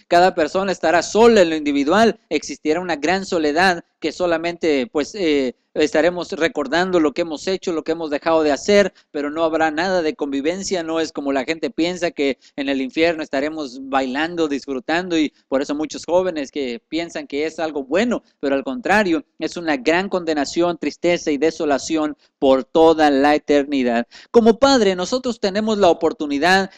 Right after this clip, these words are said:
de hacer algo, pero como dijimos, la realidad es muy diferente. Lo que hacemos con nuestros hijos cuando ellos están pequeños,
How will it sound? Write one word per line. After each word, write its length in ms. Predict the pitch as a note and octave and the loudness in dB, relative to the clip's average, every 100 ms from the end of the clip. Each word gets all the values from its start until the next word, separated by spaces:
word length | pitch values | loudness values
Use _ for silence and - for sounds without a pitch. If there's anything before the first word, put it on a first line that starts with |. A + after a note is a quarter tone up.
| - | -2
de 100 | D3+ | 0
hacer 300 | C#3+ F#3 F3+ | 0 2 4
algo, 380 | F3+ D3+ B2 - _ - | 4 2 -4 -10 _ 4
pero 180 | G#3 | 6
como 180 | G#3 A#3+ | 6 2
dijimos, 320 | A#3+ C#4 C#4+ | 2 0 0
la 120 | C4 A3+ | 2 2
realidad 520 | G#3 F#3 F#3 G#3 A3+ | 2 0 0 2 2
es 100 | G#3 | 0
muy 180 | F#3 G3 | 0 0
diferente. 640 | F3 - D3 D3+ D3 - _ _ | 0 2 2 2 0 -10 _ _
Lo 160 | G3 G3+ | 4 6
que 80 | A3 | 6
hacemos 400 | G#3 D4 D4 - | 4 2 2 0
con 100 | A3 | 0
nuestros 340 | F3 - D3+ B3+ | 0 -6 0 0
hijos 280 | - F3 | 2 0
cuando 220 | - F#3 A#3 | 0 2 4
ellos 220 | C4+ A3+ | 2 -2
están 280 | F#3 A3 G3+ | 0 0 0
pequeños, 520 | F3+ A3+ G3+ D#3+ | 2 4 4 0